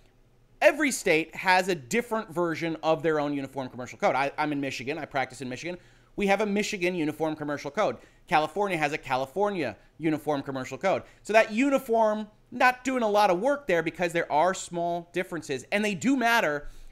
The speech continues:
for questions like this. But let's go back to the Federal Trade Commission, 'cause that's obviously a federal agency. They're talking about the Uniform Commercial Code. And what do they say about the concept of warranties?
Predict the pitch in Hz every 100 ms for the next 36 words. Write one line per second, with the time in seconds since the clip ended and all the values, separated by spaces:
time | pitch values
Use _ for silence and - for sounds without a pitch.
0 | - 220 214 214 - 175 170 175 170 165
1 | - 135 131 120 123 165 135 90 - -
2 | _ _ _ 190 269 294 370 262 233 226
3 | 196 185 190 170 - 156 139 120 110 120
4 | 214 262 226 196 196 170 - 156 202 175
5 | 127 131 131 147 135 151 170 208 170 147
6 | 143 143 151 135 131 131 120 - 196 180
7 | 175 - - - - _ _ - 208 208
8 | 175 262 277 202 262 214 208 214 - -
9 | 202 170 151 143 127 143 143 139 - -
10 | 143 - - 190 190 190 165 - 143 127
11 | 120 139 135 113 98 101 - -